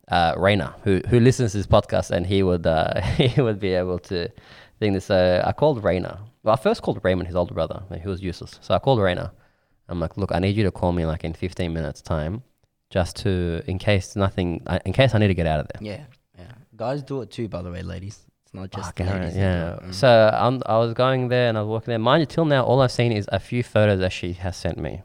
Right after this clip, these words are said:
Speaker 2: Mm-hmm.
Speaker 1: That's all I've seen of her. I know nothing else about her. I mean, I, obviously, I know e-, else about, but, like, I don't know what she looks like. So we go down there. I'm walking around and I can't see who she is.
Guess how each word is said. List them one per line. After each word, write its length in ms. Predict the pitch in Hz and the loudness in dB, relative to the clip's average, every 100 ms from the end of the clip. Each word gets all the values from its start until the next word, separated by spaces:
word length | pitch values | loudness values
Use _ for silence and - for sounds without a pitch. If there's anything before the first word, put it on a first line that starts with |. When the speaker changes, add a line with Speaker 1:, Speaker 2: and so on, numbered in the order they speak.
| 123 | -10
Speaker 2:
Mm-hmm. 180 | 120 113 | -6 -4
Speaker 1:
That's 160 | - - | -6 2
all 180 | 135 127 | 6 6
I've 120 | 101 | 6
seen 180 | 107 92 | -2 -4
of 120 | - | -4
her. 100 | - | -4
I 100 | 98 | -2
know 120 | 110 107 | 2 0
nothing 500 | 104 127 123 101 90 | 2 -2 -2 -2 -2
else 160 | 85 | -2
about 260 | 87 80 78 | -4 -4 -4
her. 140 | 82 - _ _ - | -6 -12 _ _ -6
I 60 | 117 | -4
mean, 80 | 107 | 0
I, 160 | 95 - | -2 -2
obviously, 280 | 92 92 95 | -6 -4 -4
I 40 | |
know 180 | 92 90 | -2 -2
e-, 180 | 92 92 | -2 -4
else 220 | 87 90 - | 0 -2 2
about, 180 | 101 95 104 | 0 2 0
but, 60 | |
like, 120 | 101 - | 0 2
I 60 | |
don't 80 | 104 | 0
know 80 | 110 | 0
what 120 | 92 | -2
she 120 | - | -4
looks 200 | 110 - - | -6 -6 -12
like. 140 | 82 _ _ _ _ _ _ _ _ _ _ _ _ _ _ _ _ _ _ _ | -16 _ _ _ _ _ _ _ _ _ _ _ _ _ _ _ _ _ _ _
So 160 | - | -4
we 80 | 127 | -2
go 140 | 143 151 | 0 2
down 260 | 123 120 | 2 2
there. 280 | 117 113 107 | 2 0 0
I'm 120 | 113 120 | -2 -2
walking 320 | 147 156 127 | -2 -2 -2
around 280 | 107 113 110 | 0 0 2
and 100 | 113 | 0
I 80 | |
can't 480 | 123 - 143 127 87 | -2 2 2 2 -2
see 600 | - - 117 113 110 107 - - | -6 2 4 4 2 0 -8 -4
who 200 | 113 110 | 2 2
she 380 | 104 - 98 101 | 2 -2 0 0
is. 220 | 80 - | -2 -10